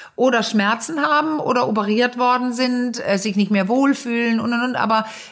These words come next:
äh, mit der, mit der Krankheit und mit den ganzen, ja, u-, auslösenden Dingen hab ich ja überhaupt nichts zu tun.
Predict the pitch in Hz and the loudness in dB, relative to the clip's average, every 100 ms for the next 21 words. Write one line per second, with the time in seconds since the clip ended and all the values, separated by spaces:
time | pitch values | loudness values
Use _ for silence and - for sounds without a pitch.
0 | _ - 226 226 233 226 214 214 220 220 | _ -2 0 2 2 2 0 0 0 0
1 | 220 202 202 202 - 277 392 - 190 196 | 0 2 0 -2 -2 -2 -2 -2 -2 0
2 | 202 208 214 220 214 226 233 226 208 202 | 0 0 2 0 0 -2 -2 0 0 -2
3 | - 226 220 - 277 311 - 262 330 254 | -4 -2 0 0 0 2 2 2 0 0
4 | 247 247 220 208 269 294 233 - 202 220 | -2 0 0 0 0 2 0 0 -2 -2
5 | - - 233 214 254 233 226 202 262 220 | -4 -2 0 0 -2 -4 -8 -6 -2 -2
6 | 143 | -4